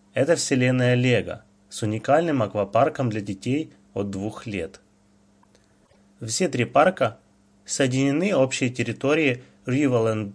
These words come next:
Дубай, где работают рестораны, кафе и магазины. Для желающих пожить в зоне развлечений создан отель Лапита, которым управляет Marriott. Он организован по принципу курортной зоны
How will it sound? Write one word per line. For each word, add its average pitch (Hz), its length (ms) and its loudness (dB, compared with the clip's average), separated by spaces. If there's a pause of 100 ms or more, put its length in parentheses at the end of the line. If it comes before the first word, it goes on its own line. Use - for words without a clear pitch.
Дубай, 127 540 2 (1000)
где 120 200 0
работают 123 440 2
рестораны, 127 680 -2 (440)
кафе 135 440 -2
и - 120 -8
магазины. 101 680 -6 (600)
Для 127 200 4
желающих 139 580 2
пожить 123 400 0
в 101 80 -10
зоне 113 320 0
развлечений 120 800 -4 (260)
создан 151 440 2
отель 123 420 0
Лапита, 117 680 -4 (640)
которым 175 380 2
управляет 127 800 2 (100)
Marriott. 113 680 -2 (840)
Он 180 200 2
организован 135 720 2
по 120 80 2
принципу 131 560 -4
курортной 117 500 -2
зоны 127 480 -4